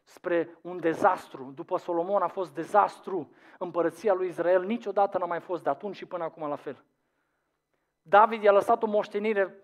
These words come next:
mare. Cel mai mare teritoriu pe care Israelul a avut a fost pe vremea lui David. Și l-a spus, „Iată,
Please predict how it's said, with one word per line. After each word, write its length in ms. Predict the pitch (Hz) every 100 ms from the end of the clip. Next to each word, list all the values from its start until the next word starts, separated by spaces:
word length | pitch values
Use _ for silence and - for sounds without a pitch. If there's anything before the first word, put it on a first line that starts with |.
| _
mare. 480 | 180 214 170 127 - _ _ _ _ _ _ _ _ _
Cel 180 | - 269
mai 120 | 254
mare 200 | 240 247
teritoriu 540 | 233 233 220 226 240 226
pe 120 | 202
care 180 | 208 202
Israelul 420 | 170 190 208 190
a 40 |
avut 220 | 175 202
a 60 | 185
fost 220 | 180 196
pe 80 | 185
vremea 260 | 170 190 180
lui 120 | 175
David. 480 | 180 160 123 120 - _
Și 160 | - 196
l-a 100 | 185
spus, 320 | - 202 -
„Iată, 400 | 196 196 175